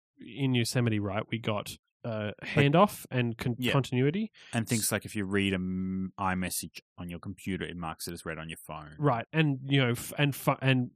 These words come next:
Speaker 1: and, uh, text messages that show up, the green bubbles,
Speaker 2: Yeah.
Speaker 1: uh, they, uh, appear on your, uh, on your computer, and phone calls come through to your computer and stuff like
Speaker 2: Mm.
Speaker 1: that. I wouldn't put it past them to actually tie the watch into that. So already you're gonna get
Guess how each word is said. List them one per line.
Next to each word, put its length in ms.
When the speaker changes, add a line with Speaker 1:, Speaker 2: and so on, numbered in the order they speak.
Speaker 1:
and, 320
uh, 180
text 440
messages 540
that 180
show 160
up, 100
the 80
green 540
bubbles, 260
Speaker 2:
Yeah. 100
Speaker 1:
uh, 360
they, 400
uh, 200
appear 380
on 140
your, 480
uh, 60
on 60
your 80
computer, 480
and 160
phone 240
calls 380
come 180
through 220
to 80
your 80
computer 360
and 100
stuff 200
like 120
Speaker 2:
Mm. 60
Speaker 1:
that. 220
I 100
wouldn't 640
put 160
it 120
past 340
them 200
to 180
actually 540
tie 300
the 80
watch 320
into 140
that. 260
So 160
already 400
you're 160
gonna 180
get 240